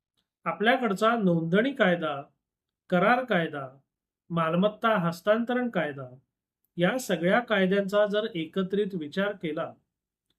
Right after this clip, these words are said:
तर कोणत्याही मालमत्तेचं हस्तांतरण करण्याकरता रीतसर नोंदणीकृत करार करणं हे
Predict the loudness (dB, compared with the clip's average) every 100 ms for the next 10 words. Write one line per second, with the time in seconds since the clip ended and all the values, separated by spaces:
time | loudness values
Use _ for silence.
0 | _ 0 0 0 0 0 2 4 6 4
1 | 0 0 0 0 -2 -2 -4 -2 -2 -2
2 | -6 -4 0 0 0 -2 -4 -10 _ -4
3 | -2 -2 -2 -2 -6 -6 -14 -14 _ _
4 | _ _ _ _ -6 4 4 4 -4 -2
5 | 0 0 2 2 2 2 2 0 -4 -6
6 | -4 0 2 0 -2 -2 0 -2 -4 -10
7 | _ _ _ -8 -8